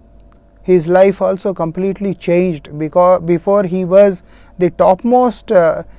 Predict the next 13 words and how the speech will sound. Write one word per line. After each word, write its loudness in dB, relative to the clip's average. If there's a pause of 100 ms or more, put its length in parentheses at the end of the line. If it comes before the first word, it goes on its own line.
(160)
among 2
the 2
Brahmanas, -2 (1080)
following 4
everything 0
very -2
in -4
a 0
ritualistic -2
way, 0
very -2
systematic -2
way. -14